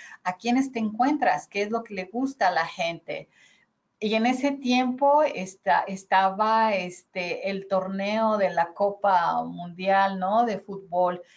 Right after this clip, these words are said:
Y entonces nos empezamos a dar cuenta que la gente este, salían de, de sus actividades y salían corriendo porque querían ir a ver, este, que la final de la Copa o que el juego que había ese día.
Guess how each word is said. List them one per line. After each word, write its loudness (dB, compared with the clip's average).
Y -8
entonces -6
nos 2
empezamos -2
a 4
dar 2
cuenta -2
que -12
la -4
gente -6
este, -6
salían 0
de, -4
de -4
sus -6
actividades 0
y -6
salían 0
corriendo 0
porque -6
querían -4
ir -2
a 2
ver, 0
este, -8
que -14
la 0
final -2
de -2
la -2
Copa 2
o 0
que -6
el -12
juego 0
que -4
había 2
ese -14
día. -2